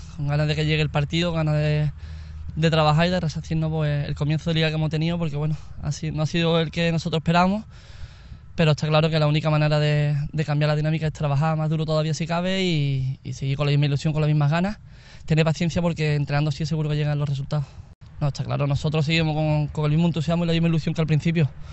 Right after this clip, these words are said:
Está claro que no, que nos gustaría haber, haber ganado alguno de los dos partidos, pero bueno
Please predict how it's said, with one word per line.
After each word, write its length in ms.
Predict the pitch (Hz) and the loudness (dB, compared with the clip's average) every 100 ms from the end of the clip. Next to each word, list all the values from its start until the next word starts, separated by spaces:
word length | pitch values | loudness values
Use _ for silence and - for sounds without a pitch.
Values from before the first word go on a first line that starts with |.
| - - - - | -14 -16 -16 -12
Está 160 | 131 147 | -6 0
claro 220 | 151 151 | 2 4
que 80 | 156 | 4
no, 360 | 151 151 151 | 2 2 0
que 120 | 143 151 | 0 -2
nos 80 | |
gustaría 320 | 147 147 151 156 | -2 0 2 2
haber, 340 | 151 147 147 - - | 4 4 2 -2 -6
haber 180 | 147 147 | -2 0
ganado 160 | 147 | 0
alguno 180 | 151 156 | 0 2
de 60 | 156 | 2
los 100 | 151 | 2
dos 80 | 143 | 2
partidos, 340 | 151 160 175 | 0 0 0
pero 140 | 170 | 0
bueno 160 | 147 | 0